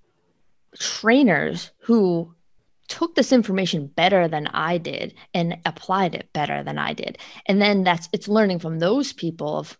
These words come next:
now we have, like, you know, novel thoughts of novel, like, positions on exercises and cues to use. And that's when, like, I got exposed to,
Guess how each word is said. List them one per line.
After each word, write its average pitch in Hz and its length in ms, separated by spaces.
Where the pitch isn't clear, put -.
now 170 340
we 175 200
have, 160 200
like, 147 240
you 156 100
know, 143 100
novel 147 500
thoughts - 540
of 156 120
novel, 156 520
like, 139 260
positions 175 720
on 156 220
exercises 160 1080
and 147 180
cues 214 480
to - 140
use. 143 400
And 180 180
that's 240 280
when, 262 240
like, 156 340
I 170 220
got 165 200
exposed 156 460
to, 147 100